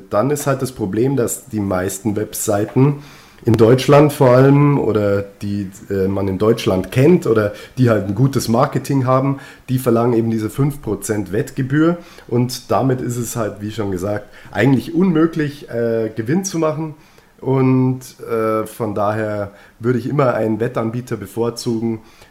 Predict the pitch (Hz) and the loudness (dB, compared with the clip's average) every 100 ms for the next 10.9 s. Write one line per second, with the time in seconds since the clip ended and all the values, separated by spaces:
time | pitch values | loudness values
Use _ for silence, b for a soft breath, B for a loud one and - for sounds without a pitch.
0 | _ 104 104 104 101 98 95 - 110 151 | _ -2 0 2 0 0 -4 -6 -2 -2
1 | 151 156 - - 131 139 131 127 131 - | -2 -6 -8 -8 -4 -4 -4 -4 -6 -8
2 | 123 135 139 135 B B B - 123 127 | -4 -2 -2 -4 B B B -2 0 2
3 | 143 151 - B B 107 113 127 - 113 | 0 -4 -16 B B -2 -2 -2 -2 -2
4 | - 131 127 117 101 87 131 - 110 117 | 0 -2 -2 -4 -4 -2 -2 -4 -4 -2
5 | 127 117 117 113 104 95 104 113 104 104 | -2 0 0 0 -4 -6 -4 -2 0 -2
6 | 104 98 110 101 92 92 - 92 - 90 | -4 -6 -6 -4 -4 -6 -6 -6 -6 -10
7 | 107 113 104 98 95 - 107 107 101 - | -8 -8 -8 -10 -14 -10 -10 -10 -14 -10
8 | 110 - 185 156 156 139 139 143 143 135 | -8 -2 0 2 2 2 -2 -2 -4 -2
9 | 127 127 127 B B B 90 107 120 110 | -2 -2 -6 B B B -4 0 2 0
10 | 110 131 123 - 123 123 - _ - | -2 -2 -4 -4 -4 -6 -18 _ -20